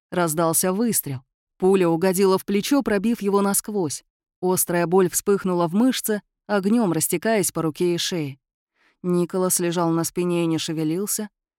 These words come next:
пока не пришло осознание, что враг вооружен, а значит, и Антуан, и Мари в опасности. Он перевернулся и подполз к дому. Затем обошел его и подошел к двери. Открыто. Значит, Антуан внутри.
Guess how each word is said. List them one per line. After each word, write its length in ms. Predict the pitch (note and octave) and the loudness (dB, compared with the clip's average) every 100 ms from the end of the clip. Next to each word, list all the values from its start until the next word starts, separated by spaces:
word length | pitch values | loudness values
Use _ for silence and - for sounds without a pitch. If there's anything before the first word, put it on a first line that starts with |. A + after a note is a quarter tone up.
| _ _ | _ _
пока 240 | F3 G#3+ | -6 -2
не 120 | A3 G3+ | 0 2
пришло 340 | G3+ - G3+ | 2 2 2
осознание, 680 | G3 G3 F3+ A3 B3+ F3+ D#3 | 2 0 0 2 2 2 0
что 220 | - G3 | 0 0
враг 300 | F#3 G#3+ F#3 | 2 0 0
вооружен, 580 | F#3 F3 F3+ E3+ G3+ A#3+ - _ | 2 2 2 2 0 0 -4 _
а 120 | D#3+ | -2
значит, 420 | D3+ E3 D#3+ F3+ | 0 0 0 0
и 40 | F3+ | 2
Антуан, 480 | E3+ E3 F3+ F#3+ G3 | 2 2 0 2 2
и 40 | |
Мари 220 | G3 G3 | 2 0
в 80 | G3+ | 0
опасности. 720 | A3+ C#4 C4+ - D#3 - C3+ _ _ _ _ | -2 -2 -2 -2 -4 -4 -10 _ _ _ _
Он 160 | F3 E3 | -2 -2
перевернулся 760 | E3 D#3 D#3+ D3+ E3 F3+ - G#3+ _ _ | 0 -2 0 2 0 2 -2 -4 _ _
и 140 | B3+ | 0
подполз 540 | B3 G#3+ - A#3+ G#3+ G3 | 0 -2 -2 0 0 0
к 100 | G3 | -2
дому. 400 | A3 E3 C#3 C3 _ _ _ - | 0 0 -2 -8 _ _ _ -8
Затем 380 | E3+ - E3+ E3 | -6 -4 0 0
обошел 420 | D#3+ E3 C#4 C4 | 0 -2 -2 -2
его 220 | F3 E3 | 0 -2
и 60 | D#3+ | -2
подошел 400 | E3 D#3+ G#3+ G3+ | -2 -2 -2 -4
к 80 | |
двери. 380 | F3 F#3 D3+ C3 _ _ _ _ _ _ _ | -4 -4 -4 -8 _ _ _ _ _ _ _
Открыто. 600 | C#3+ D#3 - G3 D#3 E3+ - _ _ _ | -10 -8 -6 -6 -4 -10 -14 _ _ _
Значит, 460 | F#3+ F3+ E3+ F3+ E3+ | -2 2 2 0 0
Антуан 400 | E3+ F3 F3+ F3+ | 0 4 4 4
внутри. 480 | G3 G#3+ A#3+ D#3 | 2 0 0 -4